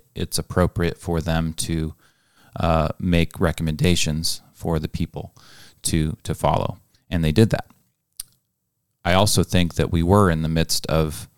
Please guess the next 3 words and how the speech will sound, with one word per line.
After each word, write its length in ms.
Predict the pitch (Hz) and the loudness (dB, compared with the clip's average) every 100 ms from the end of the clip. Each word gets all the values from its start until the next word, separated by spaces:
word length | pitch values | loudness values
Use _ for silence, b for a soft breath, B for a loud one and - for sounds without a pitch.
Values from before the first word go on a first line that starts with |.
| _ _ _ _ | _ _ _ _
uh, 380 | 87 80 78 76 _ _ _ _ _ _ _ _ _ _ _ _ - | -2 0 0 -2 _ _ _ _ _ _ _ _ _ _ _ _ -2
a 300 | 85 82 73 | 2 4 2
media-induced 1160 | - 101 117 107 95 - 87 87 90 85 - | 0 4 4 6 4 2 2 4 4 4 0